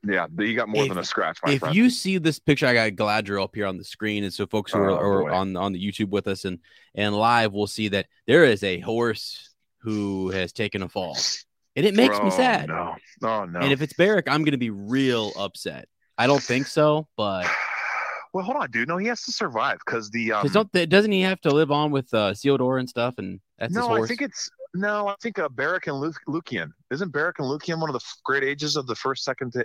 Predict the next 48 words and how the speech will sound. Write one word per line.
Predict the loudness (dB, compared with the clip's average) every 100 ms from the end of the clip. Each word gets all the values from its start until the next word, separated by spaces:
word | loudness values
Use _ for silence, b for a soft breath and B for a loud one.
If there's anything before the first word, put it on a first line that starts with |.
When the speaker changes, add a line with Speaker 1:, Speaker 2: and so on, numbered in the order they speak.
| -2
Speaker 1:
age? | -2 -4 -10 _ _ _ -4
They're | -2
one |
of | 0
the | 4
Speaker 2:
Yeah. | 4
Speaker 1:
great | 4
tales | -2 0 0
of | 0
the |
Speaker 2:
<laughs> | 0
Yeah, | 0
Speaker 1:
second | 4
Speaker 2:
they're | 8
Speaker 1:
age. | 10
Speaker 2:
one | 8
of |
the | 8
great. | 4 2
Yeah, | 4 2 2
that's | -2 0
right. | 0 0 0
That's | -2 -2 0
right. | 0
Speaker 1:
Beric | 0 -2
and | -4
Luthien. | -4 -6 -8 -8 _ -2
I'm, | 0
Speaker 2:
Beric, | 4 2 2
Speaker 1:
I'm, | 0
like, | 2
Speaker 2:
Beric | 2 2
and | 0
Luthien. | 0 0
Speaker 1:
ninety | -4 -6
percent, | -8 -6 -4 -6 _ _ _ _ _ _ _ _ _ _
ninety | -4 -2 0
percent | 0 0
Speaker 2:
That's | -4
Speaker 1:
sure | -4 -4 -4 -4
that | -4
that's | -6 -6 -6
in | -4 -4
the | -4 -4
lore. | -2 -4 -4 -8 -10 _ _ _ _ -4
Speaker 2:
They | 0 2 2 0 -2 -4
stole | -8 -10 -4 0 0 0 2 0 0
the, | 0 2 2 2 0